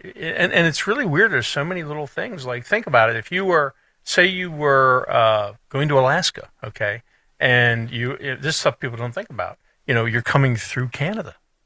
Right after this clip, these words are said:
you know? So you, you're driving to Alaska, or you're on a bus trip to Alaska, and you, you're, you know, you, you're injured at a stop somewhere in Canada.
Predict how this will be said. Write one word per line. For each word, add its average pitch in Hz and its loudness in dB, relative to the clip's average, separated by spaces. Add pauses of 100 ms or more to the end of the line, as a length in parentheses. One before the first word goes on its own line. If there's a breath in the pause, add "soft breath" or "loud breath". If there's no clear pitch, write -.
(540)
you 117 0
know? 110 0 (340 loud breath)
So - 4
you, 135 6
you're 123 0
driving 135 6
to 123 2
Alaska, 110 2
or 147 2
you're 113 2
on 107 0
a 101 -2
bus 120 2
trip - -10
to 120 0
Alaska, 127 0
and 127 -4
you, 110 -8
you're, 107 -12 (100)
you 113 -12
know, 104 -8
you, 104 -14 (320 soft breath)
you're 127 2
injured 127 2
at 117 2
a 110 -6
stop 139 0
somewhere 120 -2
in 135 -10
Canada. 196 -14